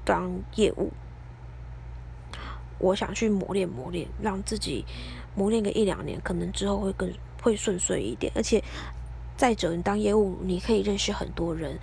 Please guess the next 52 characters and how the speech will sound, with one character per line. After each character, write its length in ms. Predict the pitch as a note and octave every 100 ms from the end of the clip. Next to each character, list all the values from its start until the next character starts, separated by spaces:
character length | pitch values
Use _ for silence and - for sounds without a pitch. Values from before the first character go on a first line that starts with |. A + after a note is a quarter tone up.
| - - - -
因 80 | -
为 80 | B3
当 240 | A3+ A#3+ B3
时 180 | -
我 100 | F3+
还 220 | F#3+ F3+ F#3+
没 80 | A3
有 100 | A3+
非 280 | G#3+ - B3+
常 260 | - F3
清 200 | F#3+ -
楚 200 | G#3 - -
自 100 | G#3+
己 160 | F3
想 220 | F#3+ - -
要 200 | G3+ G3+
的 140 | - -
是 220 | - G3
什 200 | - - -
么， 120 | - - - -
自 120 | - B3
己 100 | D4
喜 300 | - - -
欢 240 | G3+ G#3+
的 100 | A#3
是 140 | A3+
什 240 | - - F3+
么。 200 | D#3 - - - -
那 120 | B3
你 160 | A#3 F#3 -
多 160 | G3+ G#3+ G#3
接 180 | - G3+
触 200 | G3+ G#3+
人 120 | - B2+
的 100 | F3
时 160 | -
候， 220 | E3 F3 - - - - - -
也 140 | - G3
许， 280 | - A#3 -
maybe 440 | F#3 G3 G#3+ F#3
你 120 | F3+ F3
可 120 | A3
以 120 | G#3 - - B3+ - -
听 160 | A3+
到 120 | A3
更 200 | G#3 A3
多 140 | G3 F#3+
不 140 | G#3
同， 260 | G#3 F3+ C3
每 140 | D#3 C#3+
个 140 | E3
人， 140 | D3